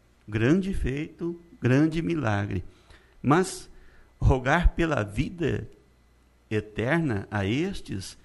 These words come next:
a vida espiritual não seria muito mais importante ainda? E não poderíamos fazer isso? Rogar pela vida que se segue ao lado de nosso Senhor Jesus não seria ainda muito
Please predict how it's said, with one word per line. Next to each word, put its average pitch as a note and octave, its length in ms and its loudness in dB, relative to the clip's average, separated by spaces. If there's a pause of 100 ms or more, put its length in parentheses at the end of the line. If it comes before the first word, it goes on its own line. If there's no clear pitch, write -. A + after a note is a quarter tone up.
(240)
a A#2 120 -2
vida F#3 400 2
espiritual D3+ 840 -2
não E3+ 120 4
seria E3 380 -2
muito E3 460 0
mais F3+ 300 -4
importante D#3 680 -4
ainda? D#3+ 300 -2 (220)
E D3+ 100 4
não E3 220 6
poderíamos F#3+ 600 0
fazer C3 380 0
isso? A#3+ 380 -8 (240)
Rogar D3+ 380 4
pela G#3 240 0
vida E3 280 -2
que G#3+ 160 -12
se F3 180 -8
segue F3+ 500 -6 (400)
ao D#3 180 4
lado F3 440 -2
de D#3 120 0
nosso F3+ 320 2
Senhor D#3+ 420 -2
Jesus D#3+ 580 -8 (360)
não E3 180 6
seria G#3 360 -2
ainda G3+ 320 -2
muito G#3 500 -4